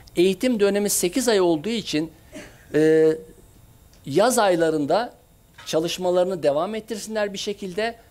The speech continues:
ücret alabilsinler diye en az bir yıllık yapıldı. Yoksa bu sözleşmeler her daim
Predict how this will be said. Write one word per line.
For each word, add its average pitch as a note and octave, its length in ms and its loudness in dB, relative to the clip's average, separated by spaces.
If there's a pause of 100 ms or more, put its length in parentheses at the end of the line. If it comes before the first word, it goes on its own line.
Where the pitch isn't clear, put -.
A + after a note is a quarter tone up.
(140)
ücret F#3+ 380 -2
alabilsinler E3+ 760 -2
diye C#3+ 140 -4
en D#3 180 -6
az C#3 240 -2
bir B2 120 -4
yıllık A#2+ 340 -6
yapıldı. A#2 400 -10
Yoksa F3+ 560 0 (480)
bu F3+ 80 -4
sözleşmeler F3+ 640 -2
her F#3+ 280 0
daim D#3 380 2